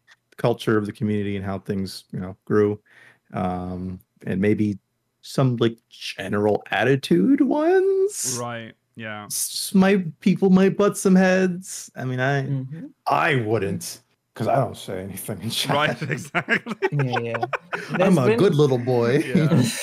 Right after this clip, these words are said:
Speaker 2: Yeah.
Speaker 3: There has been an increase of people going past level thirty without getting job crystals. If you see that, don't bully them. Just inform them nicely.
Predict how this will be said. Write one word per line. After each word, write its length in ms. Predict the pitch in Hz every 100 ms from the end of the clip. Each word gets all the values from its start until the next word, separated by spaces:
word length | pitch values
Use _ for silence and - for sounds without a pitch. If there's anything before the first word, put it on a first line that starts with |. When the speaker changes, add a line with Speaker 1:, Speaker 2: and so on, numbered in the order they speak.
| - - -
Speaker 2:
Yeah. 360 | 240 254 269 -
Speaker 3:
There 180 | 185 196
has 260 | 226 233
been 160 | 220 226
an 80 | 202
increase 640 | 165 180 170 170 165 165
of 180 | 165 160
people 420 | 147 143 143 143
going 300 | 131 127 127
past 420 | 127 131 127 127 123
level 260 | 123 120
thirty 460 | 120 110 110 110 113
without 360 | 113 104 92
getting 260 | - 110 110
job 280 | 107 107 107
crystals. 560 | - 113 - 127 123
If 160 | - 170
you 140 | 208
see 260 | 160 - 113
that, 220 | 117 131
don't 340 | 208 214 143 147
bully 260 | 98 85 101
them. 220 | - 123
Just 300 | 135 139 -
inform 500 | 139 135 127 127 127
them 240 | 117 110 107
nicely. 640 | 101 107 - 110 110